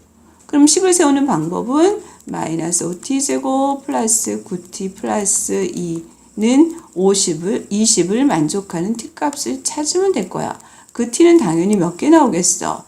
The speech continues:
두 개 나오겠지. 그래서 선생님 임의로 만든 거니까 계산을 하지 않을게요.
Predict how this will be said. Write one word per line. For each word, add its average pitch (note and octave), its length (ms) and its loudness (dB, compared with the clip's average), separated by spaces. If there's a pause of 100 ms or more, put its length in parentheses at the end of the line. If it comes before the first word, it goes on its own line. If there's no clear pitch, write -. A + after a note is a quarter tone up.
(220)
두 - 140 -14
개 C4+ 160 0
나오겠지. E3 640 0
그래서 G#3+ 180 -8
선생님 E4 240 6
임의로 A3 300 2
만든 F3+ 340 0
거니까 G#3+ 340 -2
계산을 F#3 380 -2
하지 C4 220 -4
않을게요. - 720 -6